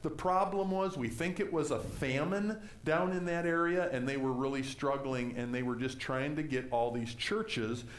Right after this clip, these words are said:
to kind of get together to, uh, give this special fund.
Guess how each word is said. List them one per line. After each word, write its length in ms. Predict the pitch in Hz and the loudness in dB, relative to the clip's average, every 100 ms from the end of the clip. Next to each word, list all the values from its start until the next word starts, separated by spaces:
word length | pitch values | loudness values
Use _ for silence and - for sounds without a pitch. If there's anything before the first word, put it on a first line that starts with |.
| - - | -14 -6
to 120 | 135 | -4
kind 220 | 147 156 | -2 -2
of 120 | 117 | -2
get 200 | 123 147 | -2 -4
together 680 | - 135 120 110 113 139 - - - - | -4 -2 0 0 0 -2 -4 -12 -16 -6
to, 340 | 135 131 127 | -2 -2 0
uh, 260 | 113 113 110 - - - | 2 2 0 -6 -14 -10
give 240 | 101 139 131 | -4 -2 0
this 160 | 135 | -2
special 400 | - 135 110 - | -2 -2 -2 -2
fund. 500 | 101 - 101 85 - | -4 -2 -4 -4 -10